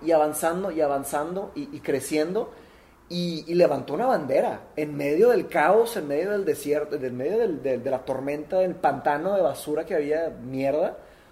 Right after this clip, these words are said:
logró levantarse. Y él,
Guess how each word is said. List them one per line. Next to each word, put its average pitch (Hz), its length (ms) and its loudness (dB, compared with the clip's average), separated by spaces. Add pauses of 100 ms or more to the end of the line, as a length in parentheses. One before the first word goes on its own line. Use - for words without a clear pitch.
(140)
logró 156 480 8
levantarse. 165 640 4 (760)
Y 185 220 8
él, 208 280 4